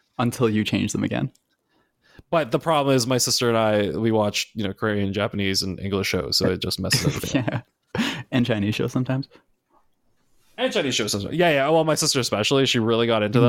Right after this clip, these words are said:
Speaker 2: them.
Speaker 1: Oh,
Speaker 2: Like, to
Speaker 1: cool.
Speaker 2: her, she was like, "Okay, the people in the Korean shows are beautiful, but then these
Speaker 1: Mm-hmm.
Speaker 2: Chinese shows, like, what is even going on in the
Speaker 1: Oh my
Speaker 2: water?"
Speaker 1: God.
Speaker 2: <laughs> Like,
Speaker 1: Okay.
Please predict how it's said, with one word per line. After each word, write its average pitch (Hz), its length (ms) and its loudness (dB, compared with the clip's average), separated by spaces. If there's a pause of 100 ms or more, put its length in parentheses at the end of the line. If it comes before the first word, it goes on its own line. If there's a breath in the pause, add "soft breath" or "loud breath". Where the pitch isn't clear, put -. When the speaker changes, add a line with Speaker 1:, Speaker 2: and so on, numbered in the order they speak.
(100)
Speaker 2:
them. - 20 -18 (520 loud breath)
Speaker 1:
Oh, 139 180 0
Speaker 2:
Like, 147 180 2
to 143 80 4
Speaker 1:
cool. 151 40 2
Speaker 2:
her, 156 240 2
she - 140 0
was 160 160 2
like, 147 280 -2 (280 loud breath)
"Okay, 135 220 0
the 117 120 2
people 139 300 0
in 131 40 2
the 127 60 2
Korean 117 260 0
shows 110 280 0
are 107 80 2
beautiful, 101 420 0 (260 loud breath)
but 131 120 0
then 135 160 2
these 135 180 2
Speaker 1:
Mm-hmm. 131 140 4
Speaker 2:
Chinese 123 340 0
shows, 107 340 0 (360 loud breath)
like, 117 140 0
what 135 360 2
is 131 160 2
even 123 240 0
going 107 300 2
on 98 180 0
in 95 60 -2
the 95 80 0
Speaker 1:
Oh 127 100 2
my 120 140 2
Speaker 2:
water?" - 40 -4
Speaker 1:
God. 101 340 0
Speaker 2:
<laughs> - 40 -8
Like, 131 140 0
Speaker 1:
Okay. 113 240 -2